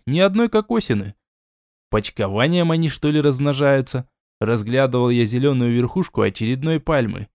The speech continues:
Или, может, бедуины уже всё обнесли? Поняв, что фруктовая диета мне не светит,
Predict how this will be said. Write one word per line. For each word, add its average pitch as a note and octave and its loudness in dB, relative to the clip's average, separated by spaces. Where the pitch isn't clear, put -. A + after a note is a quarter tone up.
Или, G#3 0
может, A3 2
бедуины A3 2
уже C3+ 2
всё C#3 2
обнесли? B2 -2
Поняв, F3+ 2
что - -2
фруктовая E3 2
диета E3 0
мне C#3 0
не A2+ 2
светит, F3 -4